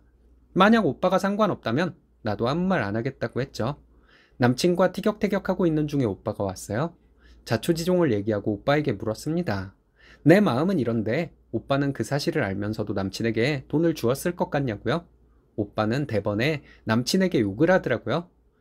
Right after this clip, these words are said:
사기꾼 새끼라고 하면서 동생 핑계를 대지 않았으면 내가 너한테 돈을 주었겠냐고, 나는 내 동생이 원하는 것인 줄 알고 돈을 준 것이라고 했습니다.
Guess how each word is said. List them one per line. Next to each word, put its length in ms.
사기꾼 440
새끼라고 440
하면서 520
동생 340
핑계를 360
대지 220
않았으면 460
내가 200
너한테 600
돈을 300
주었겠냐고, 960
나는 280
내 100
동생이 320
원하는 400
것인 260
줄 160
알고 240
돈을 260
준 160
것이라고 460
했습니다. 640